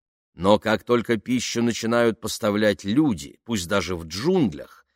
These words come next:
мирное существование оказывается под угрозой. Именно это произошло в Гомбе-Стрим в Танзании, где Джейн Гудал вела свои знаменитые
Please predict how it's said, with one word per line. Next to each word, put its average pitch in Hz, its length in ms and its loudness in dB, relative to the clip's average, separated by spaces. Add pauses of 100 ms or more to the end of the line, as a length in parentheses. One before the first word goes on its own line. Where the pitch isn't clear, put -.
(400)
мирное 147 540 4
существование 123 1120 0
оказывается 104 840 0
под 135 240 -2
угрозой. 156 600 2 (1120)
Именно 113 640 2
это 117 340 4
произошло 101 760 0 (280)
в 85 160 -10
Гомбе-Стрим 104 840 2
в - 120 -10
Танзании, 123 800 0 (240)
где 95 220 0
Джейн 98 500 2
Гудал 127 480 4 (240)
вела 131 320 6
свои 127 300 2
знаменитые 104 840 2